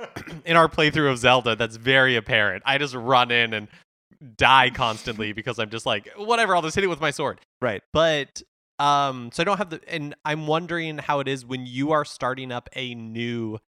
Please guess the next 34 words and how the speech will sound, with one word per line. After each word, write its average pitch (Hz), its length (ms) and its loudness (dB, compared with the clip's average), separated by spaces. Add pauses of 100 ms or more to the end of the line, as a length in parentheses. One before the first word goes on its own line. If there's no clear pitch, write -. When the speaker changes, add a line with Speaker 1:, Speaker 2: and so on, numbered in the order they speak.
(360)
Speaker 2:
fighting 123 300 -2
game 98 260 -8
that 107 100 -14
Speaker 1:
Yeah. 101 260 -2
Speaker 2:
you 123 180 -6
are 123 120 -4
not 147 260 -6
super 143 260 -8
familiar 120 300 -8
with 110 160 -6
and 113 100 -14
you 104 80 -12 (200)
haven't 120 340 -8
played 147 300 -8
that 117 120 -6
much - 200 -14
before, 110 600 -6 (480)
and 135 100 -6
it's 131 120 -8
not 139 80 -2
like 117 280 -8 (220)
a - 60 -12
continuation 117 520 -10
of 110 80 -14
Street 131 280 -8
Fighter 110 260 -4
where 104 220 -4
you 101 140 -8
have 101 120 -10
muscle 131 400 -4
memory. 95 440 -10 (400)
How 180 180 0
do 220 80 -10
you, 135 400 -10